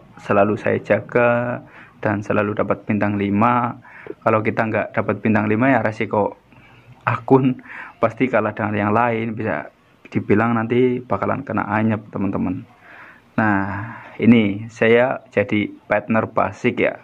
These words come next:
basic permanen. Banyak orang bilang seperti itu. Jadi saya tekankan sekali lagi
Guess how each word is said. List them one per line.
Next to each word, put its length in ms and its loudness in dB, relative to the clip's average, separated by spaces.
basic 400 0
permanen. 800 0
Banyak 180 2
orang 320 2
bilang 240 2
seperti 480 2
itu. 240 -2
Jadi 560 6
saya 240 0
tekankan 560 -4
sekali 240 -4
lagi 560 4